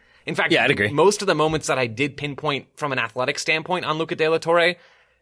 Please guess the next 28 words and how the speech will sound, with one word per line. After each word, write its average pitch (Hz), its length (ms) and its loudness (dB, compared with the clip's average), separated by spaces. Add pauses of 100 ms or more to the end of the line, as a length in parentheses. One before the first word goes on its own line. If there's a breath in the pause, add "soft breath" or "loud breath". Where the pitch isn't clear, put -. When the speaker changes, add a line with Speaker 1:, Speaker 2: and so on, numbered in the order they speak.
(120)
Speaker 1:
were 151 380 6
negative 123 500 -2
moments. 107 320 -8
I 131 100 0
picked - 320 -8
one 139 220 0
specifically 131 520 -6
in 127 60 -2
the 123 80 -6
seventy-first 127 640 -4
minute. 156 260 2
He's - 240 -4
kind 185 200 0
of 185 80 -2
defending 165 600 -2 (460 soft breath)
zone 165 240 2
fourteen, 135 420 0
defending 160 380 -2
that 143 200 -2
central 151 360 -2
area 135 260 2
right 135 240 2
on 127 140 -2
top 131 420 -2
of 117 420 -4
his 120 160 -10
team's 123 300 -8
box. 117 540 -6